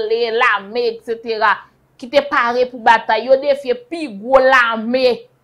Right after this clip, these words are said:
a lepòk. Yon gwoup esklav, wi, yo defye lame fransèz a lepòk. Yo chavire tout bagay, nou pran endepandans nou. Avèk bout zòn Desalin, Desalin te fè l. Jounen jodi, an, gen gwo zam, Etazini se gwo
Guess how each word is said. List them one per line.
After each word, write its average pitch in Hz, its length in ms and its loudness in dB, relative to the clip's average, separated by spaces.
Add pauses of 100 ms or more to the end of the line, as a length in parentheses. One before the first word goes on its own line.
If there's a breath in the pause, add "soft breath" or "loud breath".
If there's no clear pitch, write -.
(140)
a 247 160 2
lepòk. 240 680 -2 (540)
Yon 349 180 2
gwoup 330 160 0
esklav, 247 560 4
wi, 415 120 -2 (320 soft breath)
yo 285 120 6 (120)
defye 294 520 -2
lame 247 320 4
fransèz 226 640 -6
a 202 120 0
lepòk. 196 440 -8 (480)
Yo 214 120 -8
chavire 262 560 2
tout 220 160 -12
bagay, 233 320 4
nou 226 120 -4
pran 214 200 -6
endepandans 190 560 -6
nou. - 160 -20 (260)
Avèk 233 380 2
bout 240 260 -6
zòn 220 320 -2
Desalin, 202 540 -2
Desalin 170 460 -6
te 160 120 -10
fè 147 140 -12
l. 98 180 -12
Jounen 202 300 -10
jodi, 190 400 -6
an, 302 100 -12 (480)
gen 196 160 -2
gwo 190 240 -4
zam, 190 400 0
Etazini 196 600 -4
se 214 200 -8
gwo 190 520 -6